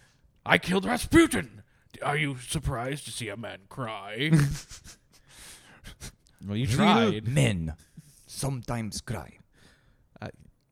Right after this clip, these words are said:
Speaker 1: he sh-, they should make the Big Lebowski, like, the, what would the Big Lebowski but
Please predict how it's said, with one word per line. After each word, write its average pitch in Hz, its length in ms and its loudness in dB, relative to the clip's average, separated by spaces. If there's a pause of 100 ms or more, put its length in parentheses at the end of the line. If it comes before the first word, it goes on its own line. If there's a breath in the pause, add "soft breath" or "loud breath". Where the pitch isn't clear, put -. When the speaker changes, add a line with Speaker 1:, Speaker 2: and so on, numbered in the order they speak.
Speaker 1:
he 160 140 0
sh-, - 160 -6 (920)
they 165 200 2
should 214 200 -2
make 151 220 2
the 113 80 -4
Big 107 160 0
Lebowski, 104 540 -2
like, 107 180 -4
the, 117 240 -2
what 120 140 -4
would 180 240 4
the 170 80 -2
Big 139 200 0
Lebowski 117 640 0
but 107 180 -4